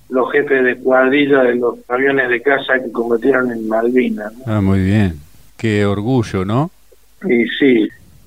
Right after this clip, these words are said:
Speaker 1: alumno directo mío fue un chico que se llamaba García, que volaba cuatro C, que fue derribado. Y de esa época, bueno, Palaver,
Speaker 2: Ah.
Speaker 1: Mir González,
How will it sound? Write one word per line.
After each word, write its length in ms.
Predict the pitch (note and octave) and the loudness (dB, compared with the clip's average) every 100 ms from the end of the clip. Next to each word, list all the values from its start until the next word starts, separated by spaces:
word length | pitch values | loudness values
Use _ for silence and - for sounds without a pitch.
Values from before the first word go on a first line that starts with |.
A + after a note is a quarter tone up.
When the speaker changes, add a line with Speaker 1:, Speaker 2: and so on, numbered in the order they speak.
| - - - - | -20 -8 0 4
Speaker 1:
alumno 400 | C#3 E3 G3 F#3 | 6 6 6 6
directo 560 | D3 D3+ F3+ G3+ G3+ E3 | 6 6 4 2 2 2
mío 500 | D#3 F3+ F#3+ F3+ - | 4 6 6 4 2
fue 640 | - C#3+ C#3+ C3+ B2+ B2 A#2 C3 - _ - | 4 6 8 8 6 4 2 -4 -12 _ -20
un 80 | B2 | -18
chico 260 | C#3+ C3+ | -4 4
que 160 | C#3+ C3+ | 4 4
se 160 | C#3 | -2
llamaba 500 | B2 C#3 C#3+ C#3+ C#3 | 0 2 4 4 4
García, 800 | B2 B2 C3 B2+ - F3+ D3+ A#2+ A#2 - | 4 4 2 0 0 4 6 4 2 -2
que 80 | B2+ | -2
volaba 500 | A#2+ B2+ C3+ C3 B2+ B2 B2 - | -2 0 2 2 0 -2 -8 -2
cuatro 320 | C3 B2+ A#2+ - | -2 0 -2 0
C, 300 | C#3+ D3 D3 | 4 4 2
que 100 | A#2+ | -4
fue 220 | - C3 | -6 -6
derribado. 580 | B2+ A#2+ A#2 A#2+ A#2 G#2+ - _ - - | -4 -4 -4 -2 -2 -4 -12 _ -20 -8
Y 140 | D3+ C#3 | -2 2
de 240 | C#3+ D#3+ | 4 4
esa 260 | E3 E3 D#3+ E3+ | 4 4 6 6
época, 380 | F3 E3+ D#3+ C#3 | 6 4 6 4
bueno, 340 | C#3 C3 A#2+ - - - | 4 2 -2 -6 -20 -4
Palaver, 800 | C3+ B2 B2 C3 D#3 D#3+ D#3 D#3 - - _ B2 | 2 4 6 6 6 6 6 2 -4 -14 _ -4
Speaker 2:
Ah. 340 | A2 A2 G2+ G2 _ _ | -2 -2 -6 -12 _ _
Speaker 1:
Mir 300 | C3 D3 C#3+ | 0 4 6
González, 1120 | C3+ B2+ B2+ - D#3 C#3 C3 B2+ B2+ B2 A#2+ | 4 4 2 2 4 6 6 6 6 4 2